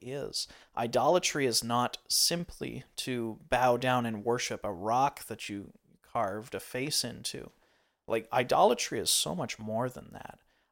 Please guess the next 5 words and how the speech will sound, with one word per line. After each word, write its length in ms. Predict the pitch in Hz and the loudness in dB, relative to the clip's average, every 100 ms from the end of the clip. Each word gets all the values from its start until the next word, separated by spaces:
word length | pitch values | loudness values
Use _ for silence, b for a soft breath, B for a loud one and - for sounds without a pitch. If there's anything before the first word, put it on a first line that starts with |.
| - | -2
Idolatry 760 | 123 131 135 196 196 - 147 | 2 6 6 4 -2 -4 -4
is 260 | 117 - - _ _ _ - | -2 -2 -4 _ _ _ -8
to 480 | - 127 120 135 - | -4 -4 -6 -10 -8
take 400 | - - 160 170 | -6 -4 -4 -2
something 720 | - - 110 - 110 98 123 | 0 2 0 -4 -10 -12 -14